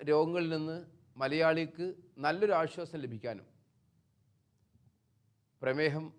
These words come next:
ബ്ലഡ് പ്രഷർ, തൈറോയിഡ്, സന്ധിവാതം, സ്കിൻ ഡിസീസ് തുടങ്ങിയിട്ടുള്ള എല്ലാ ജീവിതശൈലികളും എങ്ങനെയാണ് മാറ്റിയെടുക്കുക, അതില്ലാതെ എങ്ങനെ സുഖകരമായി ജീവിക്കാമെന്നുള്ള ഒരു പൂർണ്ണമായ സന്ദേശം ഇതിലൂടെ നൽകാൻ കഴിയുമെന്നാണ്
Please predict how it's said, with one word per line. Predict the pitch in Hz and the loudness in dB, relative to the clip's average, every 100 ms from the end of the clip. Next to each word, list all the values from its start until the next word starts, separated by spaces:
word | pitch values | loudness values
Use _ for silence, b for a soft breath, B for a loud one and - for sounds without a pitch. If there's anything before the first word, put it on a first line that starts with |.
| 113 | -4
ബ്ലഡ് | 127 120 | -2 -2
പ്രഷർ, | 151 143 160 - - | -4 -4 -4 -4 -2
തൈറോയിഡ്, | 120 135 151 156 147 - - | 0 2 2 0 -2 -8 -8
സന്ധിവാതം, | 123 143 156 156 156 156 | -6 -4 0 0 0 -6
സ്കിൻ | - 135 135 | -14 -14 -12
ഡിസീസ് | 147 160 151 | -12 -14 -16
തുടങ്ങിയിട്ടുള്ള | 131 139 151 139 143 147 - _ _ _ _ - | -12 -8 -8 -8 -10 -12 -16 _ _ _ _ 0
എല്ലാ | 156 208 226 220 156 | 2 8 8 8 2
ജീവിതശൈലികളും | 202 202 208 180 175 175 175 156 139 - 135 | -4 -2 -4 0 -2 -2 -4 -6 -8 -10 -8
എങ്ങനെയാണ് | 160 202 220 196 147 139 127 87 _ _ _ _ _ - | -6 -2 0 2 2 -2 -6 -12 _ _ _ _ _ -14
മാറ്റിയെടുക്കുക, | 123 120 131 - 156 151 160 165 175 - - | -4 -2 -2 -2 -2 -4 -4 -6 -6 -12 -8
അതില്ലാതെ | 127 147 151 156 147 123 | -6 -2 2 4 2 -2
എങ്ങനെ | 127 151 147 - | -6 -8 -10 -12
സുഖകരമായി | 117 127 135 131 117 113 | -10 -6 -4 -4 -6 -8
ജീവിക്കാമെന്നുള്ള | 104 123 123 123 117 110 98 98 _ _ _ _ | -10 -14 -10 -10 -8 -12 -16 -18 _ _ _ _
ഒരു | 151 156 | -8 -4
പൂർണ്ണമായ | 156 175 190 202 160 143 - | 2 2 2 0 0 0 -2
സന്ദേശം | 120 135 127 165 170 - _ _ 120 | -4 -4 -4 -10 -16 -20 _ _ -20
ഇതിലൂടെ | 123 123 127 123 | -10 -6 -4 -6
നൽകാൻ | 123 135 131 | -6 -6 -2
കഴിയുമെന്നാണ് | 139 165 170 131 123 113 | -2 0 -2 -4 -6 -8